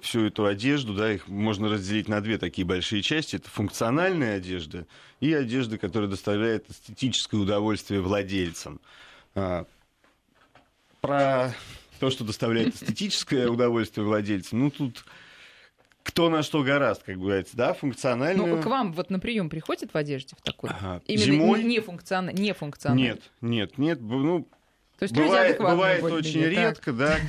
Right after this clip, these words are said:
Speaker 1: когда это маленькие какие-то собачки,
Speaker 2: Мгм.
Speaker 1: которые приносят на руках, они бывают в какой-то одежке, но чтобы это был какой-то карнавальный костюм,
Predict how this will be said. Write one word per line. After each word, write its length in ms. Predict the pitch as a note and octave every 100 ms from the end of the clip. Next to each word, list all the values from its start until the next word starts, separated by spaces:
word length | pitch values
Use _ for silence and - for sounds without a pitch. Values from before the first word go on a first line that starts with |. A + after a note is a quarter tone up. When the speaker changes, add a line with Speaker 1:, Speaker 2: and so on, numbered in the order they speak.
| -
Speaker 1:
когда 180 | A#2+ B2
это 160 | A#2
маленькие 480 | C3 C#3+ C3 A#2 A#2
какие-то 380 | G#2 A2 A#2 -
собачки, 500 | - C3 F#3 G3+ -
Speaker 2:
Мгм. 80 | D#3+
Speaker 1:
которые 320 | F3+ B2+ A2+
приносят 520 | - A#2 A2+ G#2+ -
на 80 | A2
руках, 400 | A2 - F3 F3+
они 180 | B2 B2
бывают 380 | A#2+ B2 G#2 F2+
в 20 |
какой-то 400 | G2+ F#2 G#2 A2+
одежке, 460 | A2 C#3 F3+ - G#2
но 80 |
чтобы 240 | G2 A#2+ A2
это 100 | -
был 140 | A2+
какой-то 360 | A2 A2 A#2 A2
карнавальный 640 | - B2+ B2+ C3 B2 A#2+
костюм, 520 | A2+ B2 - F#3+ G3+